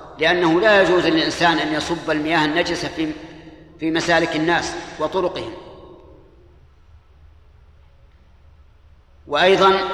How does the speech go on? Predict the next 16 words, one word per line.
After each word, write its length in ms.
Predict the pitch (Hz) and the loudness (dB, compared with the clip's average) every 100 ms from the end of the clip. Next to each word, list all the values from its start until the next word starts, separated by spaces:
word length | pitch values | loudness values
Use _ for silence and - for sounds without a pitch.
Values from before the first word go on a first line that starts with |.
| - - - - - - - - - - - - _ - | -8 -12 -14 -16 -18 -18 -20 -20 -20 -20 -20 -20 _ -4
فإنها 400 | 151 175 175 185 | 0 4 4 4
لما 300 | 185 180 175 | 4 4 2
حرمت 680 | 175 202 180 190 202 196 - - - - - - - - - - | 2 0 2 4 4 2 -6 -8 -12 -14 -14 -18 -20 -20 -20 -4
لم 180 | 156 185 | 0 2
يأمر 440 | 180 185 180 170 | 4 4 2 0
النبي 440 | 170 170 160 175 160 | 0 0 0 0 0
صلى 180 | 160 | -2
الله 340 | 151 170 151 147 | 0 0 0 0
عليه 140 | 156 | -2
وسلم 420 | 156 143 170 165 | -4 -4 -2 0
بغسل 400 | 156 147 160 151 | -2 -2 -2 -4
الأواني 580 | 151 135 151 165 160 160 | -4 -2 2 2 2 2
منها، 340 | 175 175 139 - - - - - - - - - - - - - - - - _ _ _ | 2 2 0 -6 -10 -14 -16 -18 -20 -20 -20 -20 -20 -20 -20 -20 -20 -20 -20 _ _ _
ولو 200 | 156 170 | 2 2
كانت 320 | 170 180 175 | 4 2 2
نجسة 460 | 165 180 185 196 | 2 0 2 2